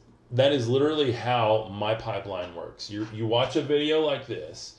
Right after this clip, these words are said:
you get pushed over. I don't always demo my website the whole time, but since we're talking about websites,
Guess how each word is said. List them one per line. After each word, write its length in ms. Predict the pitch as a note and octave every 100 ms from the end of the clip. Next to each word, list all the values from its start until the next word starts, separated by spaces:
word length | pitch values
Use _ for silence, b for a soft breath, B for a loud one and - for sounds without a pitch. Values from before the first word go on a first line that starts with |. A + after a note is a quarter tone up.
| B B B B
you 140 | G#2+ A2+
get 200 | D#3 -
pushed 340 | D3 C#3+ -
over. 240 | A2+ A2 A#2
I 80 |
don't 140 | D3 C#3+
always 360 | C3+ C3+ B2
demo 360 | A#2 B2+ A#2+ A2+
my 160 | G#2+ G2
website 560 | G2 G2 - G2 F2
the 100 | E2+
whole 160 | E2+ E2
time, 280 | - E2 D#2+
but 120 | F2
since 220 | - A2+
we're 80 | G#2+
talking 320 | - A#2+ G#2+
about 240 | G#2 F#2 F#2
websites, 680 | A2 G#2+ - G#2 - -